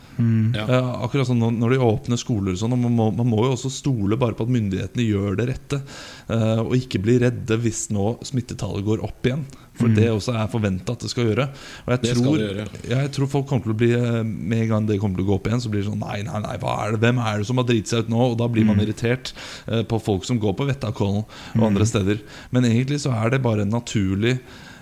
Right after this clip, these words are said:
Speaker 3: eh, gang i dette her.
Speaker 1: Mm.
Speaker 2: Ja, fordi det, det vi skal nå,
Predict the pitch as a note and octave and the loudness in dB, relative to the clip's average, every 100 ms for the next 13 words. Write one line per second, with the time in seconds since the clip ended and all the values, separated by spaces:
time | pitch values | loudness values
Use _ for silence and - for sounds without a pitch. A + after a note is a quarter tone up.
0 | - A2+ A2+ G#2+ A2+ D#3+ C#3 B2 B2+ D3+ | -6 -2 0 2 0 0 0 0 0 0
1 | F#3 D3 - - - - - A#2 G#2+ A#2 | -2 -6 -12 -20 -20 -20 -4 0 2 0
2 | A#2+ C3+ C3+ D3+ D3+ C#3 C3+ A#2+ A#2+ B2 | 0 -2 -2 -2 -2 -2 -2 0 -2 -2
3 | B2 B2+ G2 A2+ | -4 -6 -4 -4